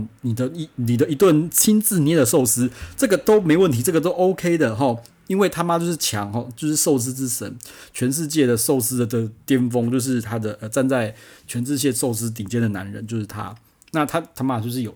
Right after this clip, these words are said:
有能力嘛，他有能力屌嘛，对不对？好，这没有问题。好，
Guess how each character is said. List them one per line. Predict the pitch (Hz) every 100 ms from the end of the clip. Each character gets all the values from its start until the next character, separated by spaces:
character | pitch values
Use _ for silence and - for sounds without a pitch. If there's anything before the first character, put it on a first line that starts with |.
| -
有 | 107
能 | 101 107
力 | 131
嘛， | 95 -
他 | 143
有 | 113
能 |
力 | 117 120
屌 | 117 92
嘛， | 90
对 | 107
不 | 104
对？ | 110 101 - _
好， | - 107 113
这 | 156
没 | 147
有 |
问 | 120 117
题。 | 104 110 - - _
好， | -